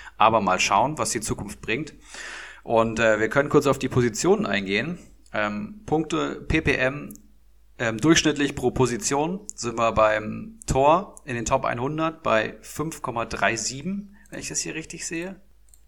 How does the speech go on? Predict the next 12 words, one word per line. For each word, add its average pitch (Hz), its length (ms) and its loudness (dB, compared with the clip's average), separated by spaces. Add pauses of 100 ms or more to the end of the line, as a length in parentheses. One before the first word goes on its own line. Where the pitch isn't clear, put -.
(120)
Das - 440 -2
scheint 117 260 2
mir 120 60 -8
irgendein 117 260 0
Rechenfehler 143 320 -2
zu 135 100 -8
sein. 131 220 0
Das 110 100 -6
ist 107 160 -4
viel 175 160 -4
zu 131 160 0
hoch. 156 320 0